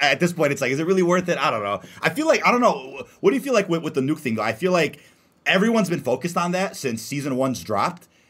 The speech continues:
and a lot of people on the content side of things haven't dived into D M Z enough.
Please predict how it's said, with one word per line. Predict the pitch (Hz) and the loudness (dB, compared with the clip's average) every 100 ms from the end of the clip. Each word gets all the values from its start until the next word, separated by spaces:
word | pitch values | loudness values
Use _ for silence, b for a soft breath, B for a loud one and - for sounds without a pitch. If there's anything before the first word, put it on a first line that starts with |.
| - | -4
and | 147 | -2
a | 131 | 2
lot | 131 170 | 2 0
of | 170 | -2
people | 147 143 175 165 - - | -8 -2 0 -2 -4 -4
on | 139 | -2
the | 110 | -2
content | - 165 - 110 | 0 0 0 -4
side | 101 95 | -4 -6
of | 92 | -6
things | 104 98 95 | -6 -6 -4
haven't | 135 143 165 165 170 b b - 101 | -2 0 0 -2 -6 b b -16 -2
dived | 135 135 127 | 2 2 2
into | 123 123 - 120 107 101 90 b b | -2 -6 -4 -2 -2 -4 -6 b b
D | 98 139 | -4 -2
M | 113 | -2
Z | 110 104 | -2 -4
enough. | 90 78 - | -6 -10 -18